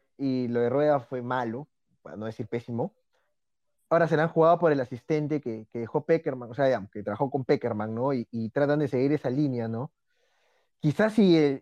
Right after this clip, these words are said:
si Gareca hubiera dejado alguna escuela o, o algo, quizás, o, o alguna persona, digamos, para, para que sea, pues, su sucesor, quizás no estaríamos en estos debates, ¿no? De técnicos como Becachese, Crespo y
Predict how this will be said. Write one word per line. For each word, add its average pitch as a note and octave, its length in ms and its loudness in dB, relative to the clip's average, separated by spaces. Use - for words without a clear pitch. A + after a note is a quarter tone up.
si D3+ 340 2
Gareca F3 540 6
hubiera F#3 300 2
dejado E3+ 360 4
alguna E3+ 260 2
escuela E3+ 1000 0
o, C3 180 -4
o C#3+ 260 2
algo, E3 400 4
quizás, D#3+ 380 -4
o, C#3+ 80 -6
o B2+ 180 -4
alguna D#3+ 340 0
persona, E3 520 -2
digamos, D3+ 500 -2
para, B2+ 360 -2
para D3 280 4
que C#3 140 -2
sea, E3+ 340 2
pues, E3 440 -4
su E3 120 -4
sucesor, C#3+ 600 0
quizás E3+ 220 2
no F3+ 80 -2
estaríamos E3+ 360 0
en D#3 100 -2
estos E3 200 -4
debates, D#3 440 2
¿no? D#3 240 -4
De C3+ 200 -2
técnicos D3 400 -6
como A#2+ 400 -8
Becachese, A#2+ 840 -4
Crespo A#2 800 -8
y D#2 180 -18